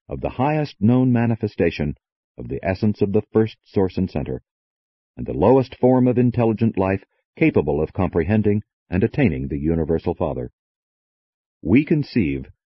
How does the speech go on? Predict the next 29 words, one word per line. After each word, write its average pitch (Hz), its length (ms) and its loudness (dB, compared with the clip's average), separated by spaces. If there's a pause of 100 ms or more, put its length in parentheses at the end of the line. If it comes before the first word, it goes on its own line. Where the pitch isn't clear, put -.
(120)
that 87 160 -2
such - 300 -2
amalgamated 113 800 2
beings, 65 480 -4 (380)
such - 240 -2 (120)
partnerships - 680 -4
of 62 100 -8
creator 90 500 0
and 82 140 0
creature, 62 420 -2 (460)
will 98 140 6
become 120 400 4
superb 113 560 2
rulers, 76 520 0 (320)
matchless 101 560 0
administrators, 76 800 -2 (400)
and 73 220 -6
understanding 131 760 0
and 78 160 -2
sympathetic 131 560 0
directors 107 500 2
of 101 180 2
any 143 300 2
and 135 200 0
all 120 320 4
forms 107 420 2
of 95 120 2
intelligent 92 520 0
life 73 320 -4